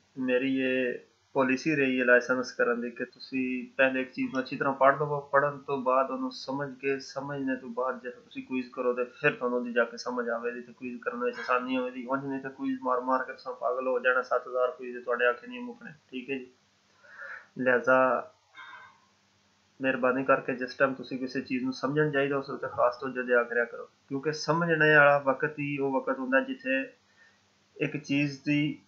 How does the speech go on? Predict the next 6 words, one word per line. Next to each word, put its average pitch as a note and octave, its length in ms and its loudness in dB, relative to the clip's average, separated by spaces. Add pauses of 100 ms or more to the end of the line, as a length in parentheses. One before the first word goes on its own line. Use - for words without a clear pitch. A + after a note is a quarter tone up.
ਮੇਨ D3 680 4 (140)
ਕੈਟਾਗਰੀ D3+ 520 4
ਜਾਂ D3 160 4
ਮੇਨ C#3+ 540 2
ਜਿਹੜੀ D#3 400 -2
ਉਹਦੀ, C#3 460 -4